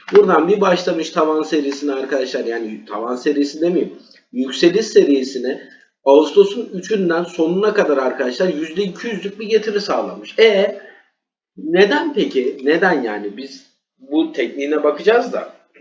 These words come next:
Neden yapmış? Gelin inceleyelim hep birlikte. Nedenlerini görelim. İşte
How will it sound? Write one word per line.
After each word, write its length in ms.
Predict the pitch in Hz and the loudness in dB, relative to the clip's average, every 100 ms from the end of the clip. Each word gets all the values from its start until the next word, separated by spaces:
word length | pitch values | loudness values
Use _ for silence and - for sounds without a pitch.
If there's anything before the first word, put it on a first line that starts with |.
| - _ _ _ _ - 120 | -20 _ _ _ _ -20 -4
Neden 360 | 131 170 233 226 | 0 4 4 4
yapmış? 460 | 156 - 180 208 - - - - | -2 -2 -4 -4 -12 -20 -20 -4
Gelin 280 | 277 294 262 | -2 -2 -2
inceleyelim 640 | 233 196 180 147 123 127 | 0 4 6 6 4 0
hep 180 | 120 - | -4 -4
birlikte. 500 | 131 131 - 233 175 | -4 -4 -2 -2 0
Nedenlerini 640 | 160 180 185 202 208 226 | 0 0 2 2 2 2
görelim. 420 | 185 160 175 247 | 0 0 0 -4
İşte 220 | - - | -6 -10